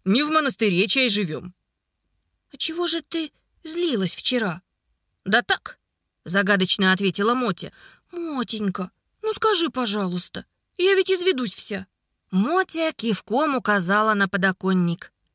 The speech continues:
Глафира отодвинула занавеску. Цветы. Не три и не пять,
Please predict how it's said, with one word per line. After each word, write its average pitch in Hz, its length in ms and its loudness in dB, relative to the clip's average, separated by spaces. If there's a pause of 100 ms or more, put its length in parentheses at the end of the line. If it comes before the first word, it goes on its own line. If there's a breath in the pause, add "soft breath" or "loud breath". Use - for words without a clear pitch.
(140)
Глафира 226 600 2
отодвинула 233 600 0
занавеску. 233 840 0 (840 soft breath)
Цветы. 190 680 -4 (840)
Не 285 180 -4
три 302 340 -2
и 240 40 0
не 254 160 0
пять, 302 420 -4